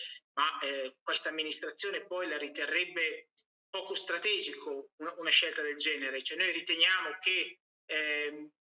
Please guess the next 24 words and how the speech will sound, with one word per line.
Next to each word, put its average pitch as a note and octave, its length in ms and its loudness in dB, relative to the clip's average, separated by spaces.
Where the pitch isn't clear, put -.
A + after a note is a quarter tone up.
all'interno F3 520 0
di F#3+ 60 -4
un F3+ 120 -4
percorso - 720 -2
che - 100 -8
si - 220 0
pone G#3+ 320 -2
come G3 260 -2
obiettivo D#3 960 -6
la D#3 80 0
sacrosanta F#3+ 640 2
esigenza F#3 640 0
di D#3+ 120 0
andare E3 500 2
a F3 100 4
stralciare F3+ 840 2
delle D#3+ 280 0
aree, F#3+ 640 4
eh, D#3+ 220 0
che - 220 0
potenzialmente E3+ 920 0
possono E3 400 -2
essere E3+ 500 2
edificabili, E3 920 0